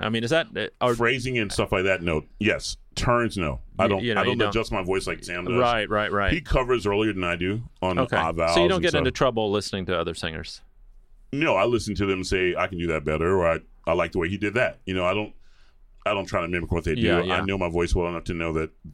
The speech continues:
Speaker 2: that works for him, but it's not gonna work for me.
Speaker 1: Sure,
Speaker 2: Or
Speaker 1: sure.
Speaker 2: he enjoyed doing it that way. I'm not gonna enjoy that. Just
Speaker 1: Sure.
Speaker 2: tonight, Maestro came to my, my dressing room, and on the tra-la-leras, I usually sing them wide open with the a la tra, 'cause I
Speaker 1: Mm-hmm.
Speaker 2: like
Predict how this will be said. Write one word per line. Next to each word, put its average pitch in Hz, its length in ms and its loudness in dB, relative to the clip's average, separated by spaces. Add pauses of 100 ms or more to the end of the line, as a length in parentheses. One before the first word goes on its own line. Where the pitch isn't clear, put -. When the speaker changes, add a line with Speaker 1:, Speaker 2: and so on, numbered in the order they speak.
(160)
Speaker 2:
that 90 220 2
works 85 160 -4
for 80 100 -6
him, 123 140 -2
but 95 80 -4
it's 78 80 -6
not 82 100 -4
gonna 82 120 -6
work 76 100 -4
for 85 80 -8
me. 80 80 -4
Speaker 1:
Sure, 76 180 -4 (400)
Speaker 2:
Or 104 120 2
Speaker 1:
sure. - 40 2
Speaker 2:
he 120 220 -2
enjoyed 98 340 0
doing 90 200 -2
it 82 80 -4
that 82 180 0
way. 80 200 -2
I'm 82 120 -6
not 78 100 -4
gonna 78 140 -6
enjoy 76 240 -4
that. 64 280 -10
Just 80 300 -2
Speaker 1:
Sure. 135 80 0
Speaker 2:
tonight, 107 320 -4
Maestro 90 300 -6
came 92 160 -6
to 80 80 -4
my, 78 60 -10 (120)
my 90 80 -2
dressing 95 360 -4
room, 82 280 -8 (420)
and 98 80 -2
on 104 80 0
the 90 100 0
tra-la-leras, 110 840 2
I 95 60 2
usually 120 260 -6
sing 117 220 -6
them 95 160 -4
wide 95 240 -2
open 95 160 -4
with 82 80 -6
the 87 80 -2
a 82 180 -2
la 82 120 -2
tra, 294 920 2 (260)
'cause 117 140 -4
I 113 40 2
Speaker 1:
Mm-hmm. - 100 2
Speaker 2:
like 110 260 0